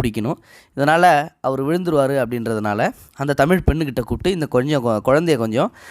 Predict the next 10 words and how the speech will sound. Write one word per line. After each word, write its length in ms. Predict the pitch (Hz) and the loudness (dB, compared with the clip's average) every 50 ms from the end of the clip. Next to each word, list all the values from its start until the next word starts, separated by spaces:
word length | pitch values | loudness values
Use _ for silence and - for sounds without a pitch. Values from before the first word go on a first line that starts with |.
| - - - - | -20 -12 -2 0
வச்சிருங்க" 480 | 147 151 - 214 190 175 170 165 147 | 0 0 2 0 2 4 4 4 4
அப்படின்னு 140 | 127 120 131 | 2 0 -4
சொல்லி 360 | 123 - 110 110 147 - - _ _ - - - - _ | -4 -4 -4 -6 -6 -8 -8 _ _ -20 -20 -20 -12 _
அந்த 180 | - 165 170 | 0 0 2
தமிழ் 260 | 180 165 190 220 226 - | 4 4 4 4 4 2
பெண்ணுக்கிட்ட 340 | 190 165 147 127 113 165 165 - | 2 2 0 0 0 -2 -2 0
கொடுக்குறாங்க. 400 | 139 120 95 101 95 90 78 71 - - - - - - _ _ | -2 -2 -2 -2 -2 -4 -4 -6 -10 -14 -18 -20 -20 -20 _ _
உடனே 260 | - 127 147 156 175 | -2 0 0 2 2
அந்த 180 | 175 156 131 120 | 2 2 2 0
குழந்தையும் 680 | 98 127 123 147 160 151 151 - 147 131 113 - 208 | 0 2 2 2 2 0 0 0 0 0 -2 -4 -6